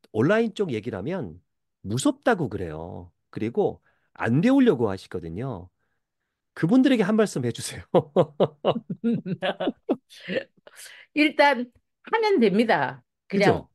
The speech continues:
Speaker 2: 두려-, 두려워요. 옆에서 볼 때는 못할 것
Speaker 1: 네.
Speaker 2: 같은데
Speaker 1: 아니, 눈도 안 보이는
Speaker 2: 한-,
Speaker 1: 분이
Speaker 2: 예,
Speaker 1: 하는데
Speaker 2: 예.
Speaker 1: <laughs> 얼마나 두려우셨겠어요. 안 보이는데.
Speaker 2: <laughs> 그쵸. 예.
Speaker 1: 오.
Speaker 2: 어, 굉장히 어려웠죠. 그러니까 처음에 작정을 해야 되겠더라고요. 뭐 대충
Speaker 1: 네.
Speaker 2: 해서가 아니고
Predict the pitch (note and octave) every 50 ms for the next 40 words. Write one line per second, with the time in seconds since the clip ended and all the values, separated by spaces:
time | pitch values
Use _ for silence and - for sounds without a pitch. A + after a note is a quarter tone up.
0 | _ _ - A#3+ D4 D4 D4 A3+ A3 - A3+ D4+ D#4 E4 E4 D#4 B3+ G#3+ F#3 F3
1 | E3 F#3+ A3+ A3+ B3+ D4 C#4+ D#4+ C#4+ A3 A3+ G#3 G#3+ - A3 G3+ F#3+ F3+ G3 A3+
2 | - B3+ B3 A#3 - G#3 G3 G#3 G3+ F3+ D#3 G#3 G3+ F#3+ F#3 A3+ A#3 G#3 F3 F#3+
3 | E3 A#2 A#2 E3 G#3 A#3 A3+ C4 G3+ D#3+ D#3+ E3 F#3 F#3+ F#3+ F#3+ E3+ D#3+ E3+ F3
4 | F3+ D#3 - G#3+ - G3+ F#3 F3 - F#2+ - - D3+ A#2 - - _ _ _ -
5 | - - G3+ A3+ C4 C#4 C4+ B3 - D#3 D#3+ G3 G3 - - - - - - -
6 | - D#3 C#3 - - C#3+ - - A#2 A2 G#2 G2 F3+ D#3+ G3 F#3+ A3+ G3 E3+ C#3
7 | A#2 G2+ F2+ F#2 F2 F2 C3+ - - - _ _ _ _ _ - G3+ G#3 F#3 F3
8 | D#3 D3 D#3 D#3+ D#3+ D#3 D3 C3+ A2 G2 G2 _ _ _ _ _ _ _ _ _
9 | - - D#3+ F3 - E3+ - A#3 B3+ C4+ - C#4 B3+ A3 F#3 F3+ F3 F#3+ F3 E3+
10 | E3+ F3 D#3 F#3 A#3 B3 - B3+ A#3+ A#3+ B3+ D4+ C#4+ C4+ C4+ C4 C4 C4 C4+ -
11 | _ _ _ _ _ - - - A#3 - _ _ - E4+ G#4+ G#4+ G4+ F4 C4+ C4+
12 | D4 D4 C#4 A3+ G#3 F3+ D#3+ E3 E3 - D#3 D#3 D3 C#3+ D3+ - - G#3+ A#3 A3
13 | G3+ G3 C4+ C4 B3+ C#4+ C#4+ B3+ C#4 B3+ - G3+ D#3+ C#3+ D3+ E3+ E3+ E3 G3+ G#3+
14 | G3 D3+ C3 -